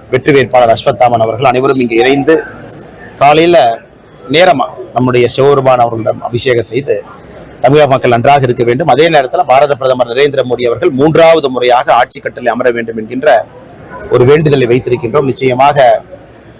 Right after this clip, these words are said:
சிவபெருமான் இதை நிறைவேற்றி கொடுப்பார் என்கின்ற முழு நம்பிக்கை எங்களுக்கு இருக்கு. நேற்று காலையில சஸ்பெண்ட் செய்துவிட்டு நேற்று சாயந்தரம், அதாவது அவருடைய கடைசி நாளாக இருக்கும் பொழுது அதை ரிவோக் பண்ணியிருக்கிறாங்க.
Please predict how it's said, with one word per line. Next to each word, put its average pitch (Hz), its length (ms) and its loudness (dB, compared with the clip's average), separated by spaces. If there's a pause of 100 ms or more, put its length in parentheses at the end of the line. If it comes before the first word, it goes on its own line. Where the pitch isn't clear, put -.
சிவபெருமான் 139 440 2
இதை 120 160 0
நிறைவேற்றி 131 340 2
கொடுப்பார் 123 380 0
என்கின்ற 117 320 -6
முழு 147 200 2
நம்பிக்கை 151 300 -2
எங்களுக்கு 110 280 -8
இருக்கு. - 180 -8 (1600)
நேற்று 151 260 0 (100)
காலையில 165 360 4 (520)
சஸ்பெண்ட் 147 380 -2
செய்துவிட்டு 135 420 0
நேற்று 135 260 -2
சாயந்தரம், 147 420 0 (240)
அதாவது 135 300 2
அவருடைய 127 360 2
கடைசி 139 280 2 (120)
நாளாக 131 320 2
இருக்கும் 120 240 -6
பொழுது 151 160 2
அதை 131 160 2
ரிவோக் 143 220 2
பண்ணியிருக்கிறாங்க. 117 500 -2